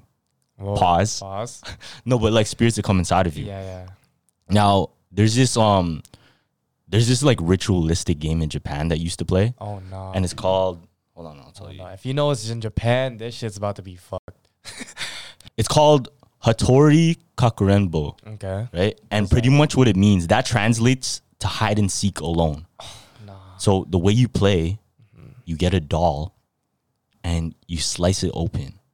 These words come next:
Speaker 2: Now, when you slice it open, you take your fingernail clippings,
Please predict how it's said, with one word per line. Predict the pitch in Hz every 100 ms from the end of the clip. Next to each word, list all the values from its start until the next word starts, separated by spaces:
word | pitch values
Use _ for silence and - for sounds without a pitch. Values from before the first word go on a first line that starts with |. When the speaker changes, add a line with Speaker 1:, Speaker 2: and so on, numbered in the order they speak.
| _ -
Speaker 2:
Now, | 82
when | 90
you |
slice | 92 98 107
it | 107 -
open, | 92 - 80 76 - _ _ _ _
you | 90 85 - _ _ -
take | - 113 127
your | 98
fingernail | - - 101 110 104 95 95 92 90
clippings, | - - 85 98 107 135 -